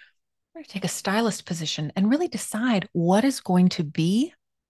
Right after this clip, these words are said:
in our mind. How can we organize it in a way that's most effective for us? Because our brain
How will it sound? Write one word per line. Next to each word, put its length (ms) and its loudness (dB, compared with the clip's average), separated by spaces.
in 160 2
our 160 2
mind. 420 -2
How 280 0
can 240 6
we 120 8
organize 500 2
it 180 -2
in 100 4
a 60 4
way 360 0
that's 220 -10
most 260 -4
effective 540 -6
for 180 0
us? 300 -10
Because 200 -8
our 160 -2
brain 540 2